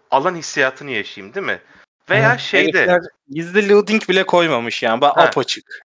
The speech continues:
Speaker 1: Apaçık koyuyor. Bak, New Atlantis'te, e, şehrin üç farklı aşaması var yani, böyle must
Speaker 3: Aha.
Speaker 1: section, işte ondan sonra residential, commercial ve
Speaker 3: Yani
Speaker 1: landing
Speaker 3: New
Speaker 1: yeri.
Speaker 3: Atlantis'i evimden daha iyi biliyorum. <laughs>
Speaker 1: <laughs> Mesela orada da trenle seyahat ediyorsun değil mi alanlar
Speaker 3: Evet.
Speaker 1: arasında?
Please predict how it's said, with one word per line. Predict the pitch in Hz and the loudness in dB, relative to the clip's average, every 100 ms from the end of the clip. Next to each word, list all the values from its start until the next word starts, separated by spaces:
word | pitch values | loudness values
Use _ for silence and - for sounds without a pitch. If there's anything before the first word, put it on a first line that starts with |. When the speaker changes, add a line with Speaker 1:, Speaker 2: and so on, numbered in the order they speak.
| - | 0
Speaker 1:
Apaçık | 175 254 269 214 214 | 0 0 -4 -8 -2
koyuyor. | 135 113 | -2 -2
Bak, | 113 | -6
New | 147 202 | -6 0
Atlantis'te, | 202 202 208 214 180 - 202 202 - - - - | 0 0 -4 -4 -8 -4 -2 -2 -4 -20 -16 -6
e, | 113 107 107 | -2 0 -2
şehrin | 110 - 147 147 202 190 - _ | -4 -8 -8 -6 -8 -8 -14 _
üç | 175 - | -14 -12
farklı | - 165 - 160 | -4 -4 -2 -2
aşaması | 147 165 160 - | -2 -6 -8 -4
var | 202 | 0
yani, | 165 113 107 | 0 -2 -4
böyle | 110 | -6
must | 107 110 139 143 - _ _ | -8 -2 -2 -2 -10 _ _
Speaker 3:
Aha. | 156 139 156 | -4 -2 -2
Speaker 1:
section, | 202 - - 127 | -2 -4 -6 -12
işte | 120 - | -12 -10
ondan | 120 120 120 | -10 -6 -8
sonra | - 120 | -4 -4
residential, | 117 120 110 123 123 - 107 - - 131 127 | -4 -6 -4 -4 -4 -10 -12 -14 -20 -18 -8
commercial | 139 131 123 - 120 | -4 -2 -2 -4 -4
ve | 113 | -2
Speaker 3:
Yani | 110 | 2
Speaker 1:
landing | 117 139 147 | 0 0 -2
Speaker 3:
New | 160 170 | 2 2
Speaker 1:
yeri. | 165 | 4
Speaker 3:
Atlantis'i | 165 170 - - 170 | 2 0 -4 -6 -6
evimden | 156 147 151 156 156 151 | -2 -2 -2 0 0 2
daha | 147 | 2
iyi | 151 | 0
biliyorum. | 131 - 139 123 | -4 -4 -4 -2
<laughs> | 185 - 220 - 208 220 214 214 220 202 254 - | -4 0 -2 2 2 2 2 0 0 -2 -6 -14
Speaker 1:
<laughs> | - | -10
Mesela | 127 151 190 196 190 - | -4 -2 0 2 0 0
orada | 151 185 202 | 2 2 2
da | 208 | -2
trenle | - 156 190 208 | -2 -2 0 -2
seyahat | - 123 110 107 | -4 -2 -2 -4
ediyorsun | 107 107 - 123 | -12 -14 -14 -12
değil | 220 | -6
mi | 175 | -4
alanlar | - 113 113 107 135 | -2 -2 -2 -2 0
Speaker 3:
Evet. | 143 | 0
Speaker 1:
arasında? | 107 - 107 95 | 0 -6 -16 -18